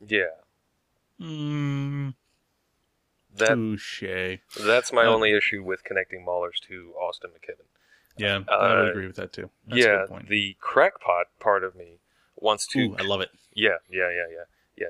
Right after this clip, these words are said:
Speaker 1: not tinfoil hat. There is a difference. The
Speaker 2: I'm sorry, I did call you the wrong thing.
Speaker 1: No, I
Speaker 2: Crackpot conspiracy theorist.
Speaker 1: Eh, it's quite all right.
Speaker 2: No, it's not all right. That's not cool at all.
Speaker 1: <laughs> Uh,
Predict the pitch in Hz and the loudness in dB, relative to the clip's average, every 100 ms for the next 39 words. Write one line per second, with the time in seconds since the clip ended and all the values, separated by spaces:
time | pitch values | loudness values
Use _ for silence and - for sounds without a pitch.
0 | 87 131 - - 135 131 113 113 104 101 | 2 0 0 -8 -6 -2 4 4 4 -2
1 | 85 - 104 110 107 98 - - _ _ | -4 -2 0 0 -4 -14 -16 -20 _ _
2 | _ _ _ - 98 101 101 131 135 120 | _ _ _ -8 -2 0 0 -2 0 0
3 | 104 - 110 98 101 104 104 101 110 98 | 0 0 2 0 0 -2 -4 -4 -4 -4
4 | 95 95 98 98 - 95 95 _ 92 113 | -6 -8 -10 -12 -10 -12 -12 _ 2 4
5 | 101 98 104 92 - 98 101 92 90 101 | 4 0 -4 -8 -8 -10 -8 -8 -8 -12
6 | 95 92 92 - 110 104 92 90 - 90 | -12 -14 -14 -6 -2 0 -2 -10 -6 -4
7 | 85 82 80 _ _ _ - 101 98 92 | -4 -10 -20 _ _ _ -10 -6 -4 -4
8 | - 92 95 95 120 120 120 143 147 139 | -4 -2 -2 -4 -4 -4 -6 -4 -4 -6
9 | 92 - - - - - - - - - | -8 -10 -12 -12 -14 -2 -2 2 0 0
10 | - - - 190 156 - - 104 101 92 | -12 -14 -14 -12 -12 -4 2 4 6 4